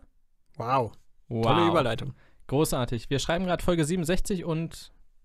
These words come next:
Speaker 2: wenn du mal kurz nachschaust, irgendwann wird Inga Krischke, die große Hamburger Schauspielerin und Musicaldarstellerin Inga Krischke, zu Gast sein in diesem Podcast und zwar in Episode
Speaker 1: siebzig.
Speaker 2: siebzig.
Speaker 1: Lässt sich gut merken.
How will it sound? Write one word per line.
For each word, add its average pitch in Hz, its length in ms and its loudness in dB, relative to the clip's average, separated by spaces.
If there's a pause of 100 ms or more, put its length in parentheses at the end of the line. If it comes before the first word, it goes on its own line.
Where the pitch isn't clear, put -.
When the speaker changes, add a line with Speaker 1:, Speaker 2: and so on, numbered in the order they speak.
(160)
Speaker 2:
wenn 135 160 -2
du 160 80 0
mal 180 160 2
kurz - 240 -2
nachschaust, 170 480 0
irgendwann 196 400 2
wird 175 180 0
Inga 262 300 2
Krischke, - 400 -4
die 120 100 -2
große 160 380 0
Hamburger 170 400 0
Schauspielerin 175 600 0
und 147 100 -4
Musicaldarstellerin 156 840 -2
Inga 190 380 2
Krischke, - 600 -2 (340)
zu - 180 -6
Gast 151 280 0
sein 147 120 -2
in 131 60 0
diesem 131 220 -2
Podcast 143 340 -4
und 131 60 -4
zwar 156 160 0
in 156 60 -2
Episode 160 580 2 (160)
Speaker 1:
siebzig. - 840 -6
Speaker 2:
siebzig. 123 580 0
Speaker 1:
Lässt 120 160 0
sich - 180 -6
gut 127 200 -2
merken. - 320 -8